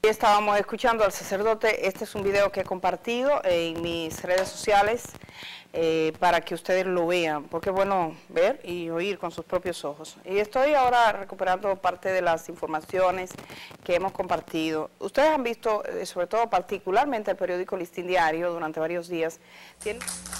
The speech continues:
haitianos que llegan a, a Valle Nuevo y que llegan, que se fueron, que los sacó migración y que volvieron, ¡ay, que volvieron!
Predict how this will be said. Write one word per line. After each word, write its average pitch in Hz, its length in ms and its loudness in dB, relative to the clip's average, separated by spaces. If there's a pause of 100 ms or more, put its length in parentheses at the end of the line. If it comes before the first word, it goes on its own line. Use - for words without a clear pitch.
(1800)
haitianos 175 420 -8 (460)
que 190 180 0
llegan 190 640 2
a, 160 580 4
a 170 60 2
Valle 165 260 0
Nuevo 156 500 -6 (100)
y 202 120 -12
que 302 240 0
llegan, 403 380 0 (640)
que 226 140 2
se 226 120 2
fueron, 330 380 4
que 233 80 0
los 202 140 0
sacó 214 240 0
migración 262 520 0 (140)
y 320 80 -6
que - 100 -2
volvieron, 196 640 4
¡ay, - 340 4
que 294 80 4
volvieron! 185 580 4